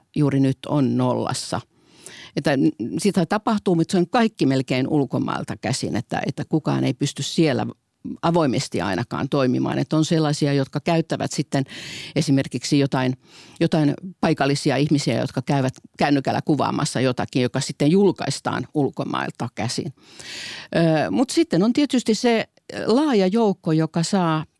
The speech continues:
palkkansa valtiojohtoisista medioista tai medioista, jotka ovat, niin kuin, myötäilevät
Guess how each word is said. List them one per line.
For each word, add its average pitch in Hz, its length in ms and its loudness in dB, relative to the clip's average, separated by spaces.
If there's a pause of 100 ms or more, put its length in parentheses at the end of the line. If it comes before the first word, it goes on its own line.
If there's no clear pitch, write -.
(140)
palkkansa 160 760 0 (180)
valtiojohtoisista 143 1080 0 (300)
medioista 98 440 -2
tai 165 180 4
medioista, 160 520 4
jotka 156 300 -2
ovat, 156 200 -2
niin 170 120 2
kuin, 175 140 0 (280)
myötäilevät 151 840 0